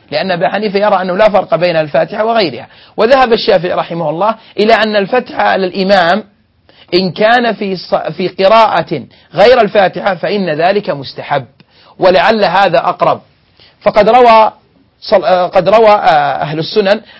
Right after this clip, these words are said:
أن النبي صلى الله عليه وسلم صلى، فلما سلم قال لكعب بن، آه، أبي بن كعب: "أكنت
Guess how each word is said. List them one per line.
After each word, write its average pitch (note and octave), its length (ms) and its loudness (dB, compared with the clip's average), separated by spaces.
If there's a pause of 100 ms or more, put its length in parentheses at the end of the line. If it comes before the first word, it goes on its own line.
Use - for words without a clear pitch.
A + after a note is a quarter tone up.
أن G3 120 0
النبي G3 360 0
صلى - 100 -2
الله F#3 100 -2
عليه F3 100 -4
وسلم F#3+ 240 -2
صلى، G#3+ 640 0 (2500)
فلما - 1400 -2 (100)
سلم F#3+ 340 0
قال B3+ 380 2
لكعب G3 340 -2
بن، F3 380 -6 (160)
آه، C3+ 720 -4
أبي G3 300 0
بن E3 140 -4
كعب: D#3+ 300 -2 (300)
"أكنت G3+ 560 0